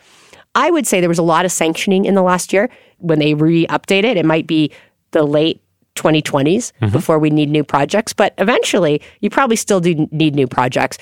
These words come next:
Speaker 1: because even in a lower demand scenario for natural gas, it is still gonna grow as it replaces a lot of coal that's used for power generation.
Speaker 2: We have one new project that is very close to us, the L N G Canada export terminal out of Kitimat.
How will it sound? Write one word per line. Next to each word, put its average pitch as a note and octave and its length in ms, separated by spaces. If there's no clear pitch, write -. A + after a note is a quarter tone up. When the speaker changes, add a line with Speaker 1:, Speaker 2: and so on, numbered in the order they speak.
Speaker 1:
because F3 280
even A3+ 280
in G3 80
a E3+ 80
lower D#3+ 420
demand D3 380
scenario C3+ 440
for - 160
natural C3 360
gas, B2+ 320
it D3 120
is D3+ 140
still D3 180
gonna C3 200
grow C3 340
as C#3+ 160
it C#3+ 80
replaces C3+ 460
a C3+ 40
lot A#2+ 180
of - 40
coal B2 380
that's C#3 180
used C#3 140
for - 100
power A#2+ 220
generation. A#2+ 520
Speaker 2:
We G#2 160
have G#2+ 200
one G#2+ 380
new E2 340
project D#2+ 440
that D2+ 140
is D#2 140
very D2+ 320
close D#2 380
to - 180
us, D#2+ 300
the E2+ 180
L D#2+ 140
N D#2+ 80
G D#2+ 160
Canada D#2 520
export - 420
terminal D#2+ 480
out F2 140
of - 80
Kitimat. D2+ 440